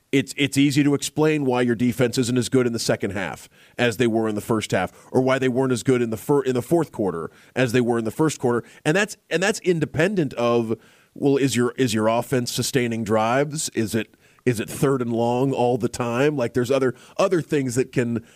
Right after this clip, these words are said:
that can matter too. And I think if Auburn, if Auburn can have six or eight defensive linemen they feel good about, that alone could help the chances of the run defense because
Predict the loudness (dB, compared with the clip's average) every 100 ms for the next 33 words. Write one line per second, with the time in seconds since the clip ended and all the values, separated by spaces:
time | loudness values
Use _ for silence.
0 | -2 -2 0 0 0 0 0 0 2 2
1 | 0 -2 0 2 2 2 0 -2 -6 _
2 | _ -4 2 2 2 0 0 -2 -4 0
3 | 0 0 -8 -4 0 -2 0 -2 -2 -4
4 | -18 _ _ -6 2 2 4 0 0 -2
5 | 0 2 2 0 0 0 2 0 2 2
6 | 2 -4 -8 -10 -14 _ _ _ -2 0
7 | 0 -2 -2 0 2 0 -2 -16 -20 _
8 | _ -4 0 0 -2 -4 -2 2 2 0
9 | 0 0 2 2 4 2 2 0 0 0
10 | -2 -2 0 0 2 2 2 -2